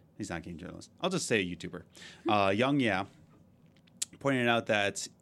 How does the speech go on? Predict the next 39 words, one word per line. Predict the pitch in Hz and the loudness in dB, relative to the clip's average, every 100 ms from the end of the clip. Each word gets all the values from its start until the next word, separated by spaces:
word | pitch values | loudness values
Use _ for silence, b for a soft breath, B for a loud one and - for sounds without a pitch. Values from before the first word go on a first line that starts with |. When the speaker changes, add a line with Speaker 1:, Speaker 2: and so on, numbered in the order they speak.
| 135 - 117 | -14 -8 0
Speaker 1:
uh, | 110 107 120 | 2 2 0
it's | 117 | -2
probably | 160 131 170 214 190 - | -4 0 0 0 -2 -6
for | - 131 | -4 0
the | 113 | 0
fact | - 117 107 - | 0 -4 -4 -4
that | 98 95 B B B B 117 | -4 -4 B B B B -4
they | 120 117 | 0 0
don't | 98 127 | 2 2
want | 311 - | 2 0
people | 139 127 | -2 -4
talking | 120 107 110 | 0 0 0
about | 104 101 98 - | 0 0 -2 -6
how | 107 104 98 | 0 2 2
you | 104 101 | 0 -4
can | 110 92 | -4 -6
pay | - - 107 113 | -8 -4 -2 -2
for | 139 131 | -2 -4
D | 143 143 | -2 -2
L | 147 | -2
Cs, | - 170 165 180 - b b b - | -2 -4 -4 -4 -10 b b b 0
but | 123 | 0
it's | 110 | 0
to | - | -8
promote | - 117 104 117 135 107 | -8 -4 -2 2 0 2
that | 98 95 | 0 0
all | 117 156 | 0 0
the | 185 | 0
D | 165 165 | 0 0
L | 160 | 0
C | - 143 | -2 0
that | 110 | 2
will | 110 | 0
ever | 95 120 | 0 -2
come | 127 120 | 0 -2
out | 123 113 | 0 -2
for | - 104 | -2 -2
Battlefield | 92 101 104 113 92 | 0 0 0 -2 -4
five | - 95 117 | 0 2 2